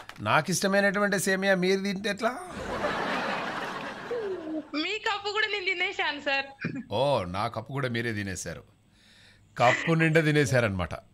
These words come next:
Speaker 1: Very nice. ముందు, ఆ, మన గురుగారు వచ్చారు, గురుగారితోటి కూడా మీకు విషెస్ చెప్పిస్తా ఈరోజు.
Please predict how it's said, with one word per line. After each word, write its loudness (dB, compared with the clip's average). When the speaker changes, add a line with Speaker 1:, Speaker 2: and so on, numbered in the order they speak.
Speaker 1:
Very 2
nice. 2
ముందు, 0
ఆ, 4
మన 0
గురుగారు 6
వచ్చారు, 2
గురుగారితోటి 2
కూడా -2
మీకు 0
విషెస్ -2
చెప్పిస్తా -4
ఈరోజు. -4